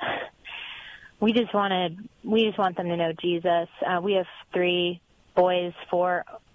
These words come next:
one on the way of our own, and we know how hard parenting is, and can't imagine doing it, um, you know, without knowing the Lord, but just are really kind of at, um, a loss for, you know, we want them to know Jesus.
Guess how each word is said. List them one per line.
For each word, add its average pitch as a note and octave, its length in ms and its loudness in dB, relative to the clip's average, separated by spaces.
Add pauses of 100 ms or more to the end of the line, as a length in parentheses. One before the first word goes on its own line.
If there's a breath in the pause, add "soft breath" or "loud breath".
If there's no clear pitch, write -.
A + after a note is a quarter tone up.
(120)
one G3 400 0
on F3+ 180 0
the F3+ 100 -2
way F3+ 300 2
of F3 140 0
our F3 160 2
own, F#3 220 0
and F3 100 -4
we F3 80 -2
know F#3 200 0
how F3 180 0
hard E3 260 0
parenting F3 720 -2
is, F#3 60 -4
and F3 240 -2
can't F3 160 2
imagine F3 440 2
doing F3 300 0
it, E3 140 -2 (680 loud breath)
um, F3 580 0 (380)
you G#3 100 2
know, E3+ 120 4
without F3+ 360 2
knowing F#3 280 0
the F3+ 100 0
Lord, E3+ 380 2
but E3 180 0
just F#3 300 0
are F#3 140 2
really G3 420 2
kind F3+ 200 -2
of F3 160 0
at, E3+ 440 2 (520)
um, F3 580 0 (160)
a F#3+ 80 6
loss F3 380 2 (240)
for, E3+ 220 -2
you E3+ 100 -4
know, E3+ 80 -4
we F3 100 -2
want F#3 300 0
them F3+ 200 0
to F#3 100 -8
know F3 120 0
Jesus. E3+ 440 0